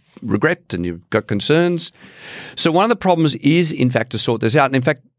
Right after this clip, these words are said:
there are a whole lot of movements in the psychological world and other worlds to say that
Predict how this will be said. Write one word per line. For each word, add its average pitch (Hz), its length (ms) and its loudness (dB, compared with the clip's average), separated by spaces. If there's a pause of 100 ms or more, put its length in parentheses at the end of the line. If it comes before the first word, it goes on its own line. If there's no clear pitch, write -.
(880)
there 117 200 4
are 170 280 2
a 147 40 2
whole 160 200 2
lot 156 160 4
of 113 60 0
movements 135 720 0 (440)
in 120 360 2
the 101 720 2
psychological 117 720 -2
world 95 180 2
and 90 80 -2
other 120 180 2
worlds 87 320 -2
to 101 140 -4
say 127 380 2
that 113 220 0